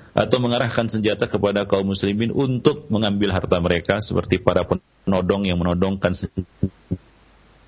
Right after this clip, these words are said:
senjata, ya, melakukan tindakan kekerasan, ya, pencurian yang disertai dengan tindakan kekerasan, ini masuk dalam kategori, eh, qat'ut thariq atau al-hirabah,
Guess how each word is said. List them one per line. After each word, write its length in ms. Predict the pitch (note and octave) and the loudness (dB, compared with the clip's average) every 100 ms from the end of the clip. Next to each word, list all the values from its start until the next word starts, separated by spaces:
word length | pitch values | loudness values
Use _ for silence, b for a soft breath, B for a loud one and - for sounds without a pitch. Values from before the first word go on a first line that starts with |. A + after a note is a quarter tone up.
| _ _ _ _ _ _ _ _ F2 | _ _ _ _ _ _ _ _ 0
senjata, 560 | F2+ - A2 C#3 - - B B B B - | 0 2 2 0 -6 -20 B B B B -2
ya, 160 | F2 | 0
melakukan 320 | F2+ F2 G2+ G2+ | 2 0 0 0
tindakan 360 | G2 F#2+ F#2 - | 0 0 -2 -4
kekerasan, 580 | - - F#2 - G#2+ B2 C#3 D3 D3+ | -2 0 0 0 -2 -2 -4 -6 -2
ya, 80 | F#2 | 0
pencurian 480 | - A#2+ A#2+ B2 A2 G#2 | 2 2 2 2 0 0
yang 160 | G#2 | -2
disertai 400 | G2+ G2 - A2 | -2 -2 0 0
dengan 160 | G2+ G2 | 0 0
tindakan 480 | G2+ F#2 F2+ F2 F#2+ | 0 0 0 0 0
kekerasan, 720 | F2 F2+ E2+ A#2 C3 D3+ - B B | 0 0 0 0 -2 -2 -8 B B
ini 160 | G#2+ A#2 A2 | 0 0 0
masuk 320 | G2 B2+ G2+ | 0 0 0
dalam 240 | G2+ G2 | 0 0
kategori, 800 | F#2+ E2+ F#2 F#2 F2+ F2+ A2+ B2 | -2 0 0 2 0 2 0 0
eh, 260 | - - F#2 | -2 -2 0
qat'ut 320 | - C#3+ A2 - | 0 0 -2 0
thariq 320 | F#2+ F#2+ F2 F#2+ | 0 0 -2 -2
atau 320 | - G#2 - | 2 2 2
al-hirabah, 720 | F#2+ F2+ F2 D#2+ D2+ - | 0 2 2 0 -2 -6